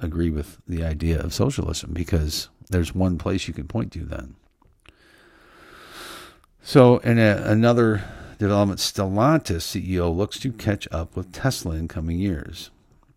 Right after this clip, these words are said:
So, Carlos Tavares sees his company catching up with E V pioneer Tesla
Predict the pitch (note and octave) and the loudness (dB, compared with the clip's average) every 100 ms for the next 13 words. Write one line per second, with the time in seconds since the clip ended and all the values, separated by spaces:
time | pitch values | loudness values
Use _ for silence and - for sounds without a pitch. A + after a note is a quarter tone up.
0 | _ _ _ _ _ _ _ - F2 D#2+ | _ _ _ _ _ _ _ -8 -6 -6
1 | D2+ - - B2 A#2+ A#2+ - F2+ D#2 E2+ | -8 -4 0 2 2 0 -6 -6 -4 0
2 | F#2 - - - - - A2+ A2+ B2 - | 0 -2 -6 -10 -10 -4 -2 -2 -6 -2
3 | F#2+ F#2+ F2+ - F2 F#2+ E2 F2+ G2 G2 | -2 -2 -4 -4 -4 -4 -4 -4 -2 0
4 | F#2+ F#2 E2 E2+ E2 - - C3 - D#2 | 0 -2 -4 -2 -2 -4 -4 -4 -4 -4
5 | D#2+ | -6